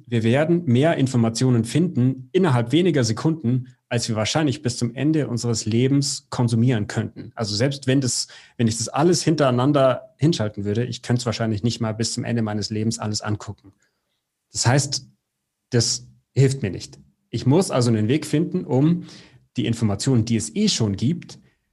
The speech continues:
gezielt zum richtigen Zeitpunkt zu bekommen und dann einzusetzen. Und das passiert aus meiner Sicht nur, wenn wir lernen, auch selbst einerseits aktiv zu werden und auch dann zum richtigen Zeitpunkt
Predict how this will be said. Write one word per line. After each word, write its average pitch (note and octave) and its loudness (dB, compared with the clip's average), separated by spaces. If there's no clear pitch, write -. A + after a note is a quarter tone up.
gezielt F#3 -2
zum G2+ -2
richtigen F3 0
Zeitpunkt A2+ -2
zu A2 -10
bekommen B2 -2
und A2+ -2
dann A2+ 0
einzusetzen. A2 -4
Und A#2 0
das C3+ 2
passiert C#3 0
aus A2 -4
meiner G#2+ 0
Sicht G2+ -6
nur, D#3+ 4
wenn G#2 0
wir G2+ 0
lernen, C3+ 2
auch A2+ -2
selbst A#2 -4
einerseits G#2 -2
aktiv B2 -2
zu C3 -2
werden E3 0
und C#3 0
auch B2 -2
dann A2+ -2
zum G2+ -4
richtigen B2 -2
Zeitpunkt A#2+ -2